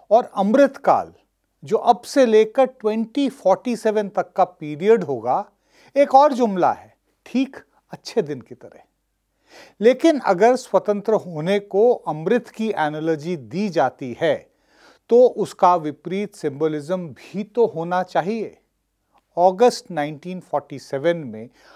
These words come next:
अंग्रेजों से मुक्त होने की खुशी अगर लोगों में थी, तो बंटवारे को लेकर मायूसी भी थी। अगर हम स्वाधीनता को अमृत से तुलना करें, तो क्या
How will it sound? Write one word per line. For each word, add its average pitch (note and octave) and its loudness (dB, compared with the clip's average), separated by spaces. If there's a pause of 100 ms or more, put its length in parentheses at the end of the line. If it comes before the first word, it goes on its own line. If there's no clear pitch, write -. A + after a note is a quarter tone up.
(140)
अंग्रेजों G#3+ 2
से G#3+ 0
मुक्त F3 -8
होने E3 -8
की F#3+ -10
खुशी D#3+ -12 (340)
अगर E3 2
लोगों F3+ 0
में F#3+ -4
थी, D3 -10 (540)
तो C#3+ -12
बंटवारे D3 -2
को D#3+ -10
लेकर B2 -12 (260)
मायूसी C3+ -12
भी C3+ -16
थी। - -20 (1300)
अगर A3+ 4
हम B3+ 0
स्वाधीनता G3 2
को A3 0
अमृत F3+ -2
से G#3+ 0
तुलना D#3 -4
करें, D#3 -4 (500)
तो C4+ 4 (180)
क्या F3+ 4